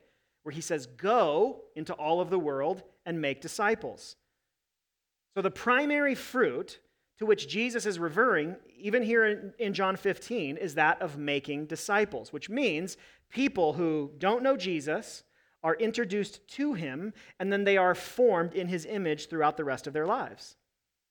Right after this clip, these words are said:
And our sacrificial love for one another, this is so important. This is why our tone on social media and the breakdown and division that exists in our church and the church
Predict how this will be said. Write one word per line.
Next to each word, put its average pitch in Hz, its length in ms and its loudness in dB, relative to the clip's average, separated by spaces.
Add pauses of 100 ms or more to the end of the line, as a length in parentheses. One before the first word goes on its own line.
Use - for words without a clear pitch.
(140)
And 185 140 -2 (100)
our 247 420 6
sacrificial 220 920 -2
love 185 480 2
for 185 160 -2
one 175 200 -2
another, 180 540 0 (260)
this - 140 -20
is - 80 -20
so 269 400 -2
important. 247 460 4 (540)
This 185 160 -4
is 208 140 -4
why 196 500 4
our 160 160 0
tone 214 440 -2
on 151 140 -2
social 170 360 -2
media 185 520 0
and 139 120 -6
the 135 60 -8
breakdown 180 600 2
and 151 100 -4
division 156 500 2
that 135 160 -6 (380)
exists 165 320 -2
in 185 160 -6
our 196 260 4
church 165 360 -2
and 135 180 -6 (340)
the 214 160 6
church - 640 -4